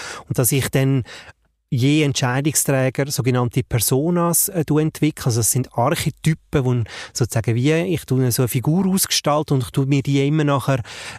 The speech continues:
ähm, vor Augen führen, wenn ich im, wenn ich Content, äh, du entwickle und wenn ich Social Media Publishing du mache.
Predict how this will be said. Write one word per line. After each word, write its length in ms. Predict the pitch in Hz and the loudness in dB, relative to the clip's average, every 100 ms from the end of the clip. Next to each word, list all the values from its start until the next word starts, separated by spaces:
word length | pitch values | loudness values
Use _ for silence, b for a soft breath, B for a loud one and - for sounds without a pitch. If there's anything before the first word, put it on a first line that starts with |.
| - | -2
ähm, 280 | 127 123 - | 0 0 -2
vor 180 | - 127 | -2 0
Augen 320 | 117 151 156 | 2 0 0
führen, 360 | - 147 131 | 0 2 2
wenn 160 | 123 123 | 0 0
ich 300 | 131 - - | 0 -2 -4
im, 640 | 165 123 117 117 117 135 | -2 0 0 0 -2 -2
wenn 120 | 123 | 0
ich 120 | 127 - | 0 0
Content, 640 | 135 151 - 139 127 - | 0 0 0 0 -2 -6
äh, 180 | 185 165 | -4 -2
du 140 | 135 | 0
entwickle 440 | 139 - 139 - 127 | 0 2 -2 0 0
und 60 | |
wenn 100 | 123 | 0
ich 80 | 117 | 0
Social 400 | - 117 113 131 | -2 -2 0 0
Media 240 | 120 117 117 | 0 0 -2
Publishing 500 | 117 113 120 - 120 | -2 0 -2 0 0
du 140 | 120 | 0
mache. 440 | 120 113 - 131 | 0 -2 -4 -4